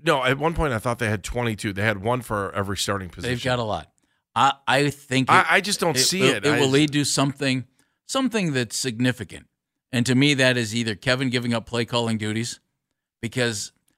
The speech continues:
Speaker 2: without Callahan there, he just might feel he has some other things. And he, you know, for instance,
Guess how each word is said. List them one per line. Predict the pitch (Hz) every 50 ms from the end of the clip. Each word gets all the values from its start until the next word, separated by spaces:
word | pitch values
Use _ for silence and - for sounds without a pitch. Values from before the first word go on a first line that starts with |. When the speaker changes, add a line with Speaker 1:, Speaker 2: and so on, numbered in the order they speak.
| _ _
Speaker 2:
without | - 107 104 113 120 131 123
Callahan | - 139 131 135 135 131 117 120 123 123 117
there, | 117 120 131 131
he | 123
just | 104 110 107 - -
might | 113 113 113 95
feel | - 117 117 117 120
he | 117
has | 110 107 104 -
some | - 120 104 101 -
other | - 107 110 120 117
things. | - 120 117 123 117 104
And | 113 113
he, | 117 110 107 107 110 - _ _ _ _ _ _ _ _ _
you | - 120
know, | 113 104
for | - - 127
instance, | 123 110 82 80 69 - - - -